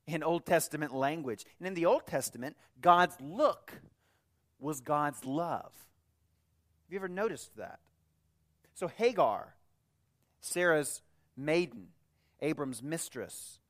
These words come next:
Hagar praised God in the wilderness for seeing her affliction.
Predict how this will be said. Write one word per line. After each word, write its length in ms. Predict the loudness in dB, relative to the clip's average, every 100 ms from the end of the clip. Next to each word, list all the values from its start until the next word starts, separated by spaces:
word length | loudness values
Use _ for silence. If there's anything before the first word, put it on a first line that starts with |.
| _ -20 _ _ _ -4
Hagar 580 | -2 2 4 6 4 0 _ _
praised 540 | -4 4 4 4 0 4
God 320 | 6 8 4
in 120 | 0
the 60 | -2
wilderness 640 | -2 -2 -4 -8 -10 -14 -10
for 140 | -8
seeing 800 | -8 -10 -6 -4 -4 -6 -8 -14 -20 _ _
her 140 | -4 -4
affliction. 540 | -4 -10 -12 -14 -18